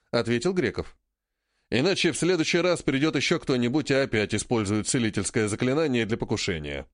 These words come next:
А у моих людей даже жилетки нет на такой случай". "У меня не десять рук", огрызнулся я. "Не десять", согласился Греков. "Но о своей охране нужно подумать".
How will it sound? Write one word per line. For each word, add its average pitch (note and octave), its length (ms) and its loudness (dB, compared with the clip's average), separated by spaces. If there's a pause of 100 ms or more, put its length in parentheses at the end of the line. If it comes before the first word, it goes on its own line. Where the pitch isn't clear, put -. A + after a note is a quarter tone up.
(540)
А E3+ 160 2
у A3+ 80 2
моих G3 260 2
людей D#3 360 2
даже D3 280 2
жилетки A#2 500 0
нет D3+ 300 0
на A2 100 0
такой G#2+ 260 0
случай". E2 460 -6 (840)
"У A#2 260 -2
меня A#2+ 340 2
не C3+ 120 0
десять A2+ 320 -2
рук", F#2+ 240 -6 (300)
огрызнулся B2 580 0
я. F#2 240 0 (200)
"Не G3+ 340 0
десять", A2 560 -2
согласился C#3 640 0
Греков. A2+ 440 -4 (680)
"Но A#2+ 140 2
о G#3+ 80 2
своей G#3 380 2
охране F#3 360 2
нужно C#3+ 260 2
подумать". G#2 500 -2